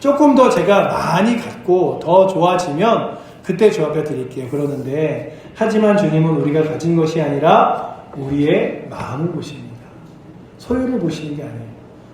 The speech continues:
"너 너무 작아." 여러분들, 제가요,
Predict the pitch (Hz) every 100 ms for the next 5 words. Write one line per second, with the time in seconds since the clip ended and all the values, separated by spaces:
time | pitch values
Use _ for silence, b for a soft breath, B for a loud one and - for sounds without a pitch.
0 | - - 170 156 190 190 123 131 127 -
1 | - - - - 151 156 170 226 208 -
2 | - - - - - - - - - -
3 | - 139 135 143 156 -